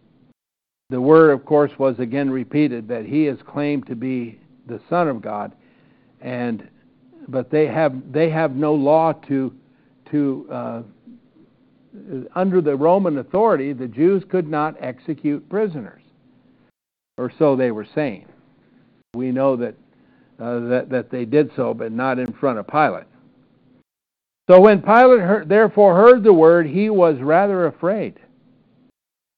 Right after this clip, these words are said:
and went into the praetorium again, and says to Jesus, 'Whence art thou?'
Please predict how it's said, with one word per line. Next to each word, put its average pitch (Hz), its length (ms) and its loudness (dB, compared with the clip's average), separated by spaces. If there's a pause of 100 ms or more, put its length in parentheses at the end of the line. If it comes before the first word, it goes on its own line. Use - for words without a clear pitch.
(320)
and 143 180 0
went 214 240 4
into 196 340 4
the 165 100 0
praetorium 180 760 0
again, 175 720 -4 (580)
and 139 220 -4
says 214 300 4
to 190 140 4
Jesus, 147 480 0 (1000)
'Whence 254 280 6 (160)
art 233 400 2 (160)
thou?' 113 320 -4